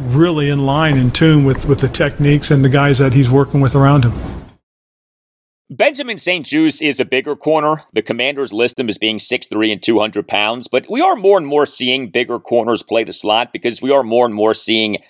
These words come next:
Speaker 2: bigger receivers play the slot. And playing the slot really isn't about size. Playing the slot is more about quickness, specifically what's called short area quickness. And if you have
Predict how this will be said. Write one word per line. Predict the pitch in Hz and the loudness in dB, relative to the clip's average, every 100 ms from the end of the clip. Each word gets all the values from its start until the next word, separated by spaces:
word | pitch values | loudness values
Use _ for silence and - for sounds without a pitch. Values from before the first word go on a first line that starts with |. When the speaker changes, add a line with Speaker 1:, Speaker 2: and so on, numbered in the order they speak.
| _ - | _ -10
Speaker 2:
bigger | 87 123 127 | -6 -4 -4
receivers | 123 - 185 117 82 - | -4 -4 -4 -4 -10 -10
play | - 90 67 - - | -4 -2 -4 -14 -8
the | 92 | -6
slot. | - 82 92 107 | -2 0 0 -2
And | 120 113 - _ | -6 -8 -14 _
playing | 220 359 | -2 -2
the | 269 | -4
slot | - 151 180 170 196 | -14 -4 -2 -2 -6
really | 302 262 - | -8 -8 -2
isn't | 170 175 170 - | -2 0 -6 -6
about | 113 131 120 | -2 -2 -2
size. | - 117 147 160 | -2 -2 -2 -4
Playing | - 254 | -4 -4
the | 254 | -2
slot | - 127 135 139 - | -4 0 0 -2 -6
is | 113 - - | -10 -10 -6
more | 131 | -4
about | 170 143 - | 0 0 -2
quickness, | - 220 - 76 - | -4 -4 -6 -14 -10
specifically | - - 208 220 - 113 104 85 _ _ _ | -6 -2 -2 -2 -4 0 0 -2 _ _ _
what's | - 139 - | -2 -2 -2
called | 139 143 139 117 - | -2 0 0 -4 -14
short | - 170 175 151 | -4 0 0 0
area | 156 202 104 - _ | -2 -2 -6 -10 _
quickness. | - 110 - 78 - - 120 | -4 -4 -4 -12 -10 -8 -4
And | 127 127 | -4 -6
if | 135 131 | -6 -4
you | 139 | -4
have | 139 202 190 | -4 -6 -8